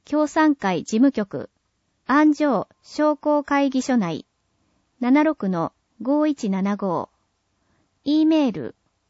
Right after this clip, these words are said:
info、アイエヌエフオーアットマークアンジョーハイフンシーシーアイエーエヌジェーオー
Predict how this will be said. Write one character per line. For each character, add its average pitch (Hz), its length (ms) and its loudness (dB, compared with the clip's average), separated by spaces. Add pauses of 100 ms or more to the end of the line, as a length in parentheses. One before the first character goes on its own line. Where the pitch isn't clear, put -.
(300)
info、 269 500 0 (560)
ア 269 120 0
イ 285 160 2
エ 294 80 2
ヌ 285 100 4
エ 269 120 2
フ 247 280 -4
オ 170 220 -6 (360)
ー 220 60 -6
ア - 40 -2
ッ - 120 -8
ト 285 140 2
マ 277 160 4
ー 233 40 -2
ク - 280 -10 (420)
ア 320 160 4
ン 302 120 6
ジ 240 120 -2
ョ 190 200 0
ー - 120 -6
ハ 285 300 -2
イ 285 80 2
フ 208 180 -4
ン 160 140 -4 (140)
シ 285 260 -2
ー - 20 -2
シ 269 300 -2
ー - 120 -4
ア 220 60 -2
イ 190 180 -6 (680)
エ 262 80 -2
ー 302 240 0
エ 311 40 2
ヌ 302 140 2
ジ 285 120 -2
ェ 277 180 2
ー 254 40 0
オ 220 300 -2
ー - 40 -20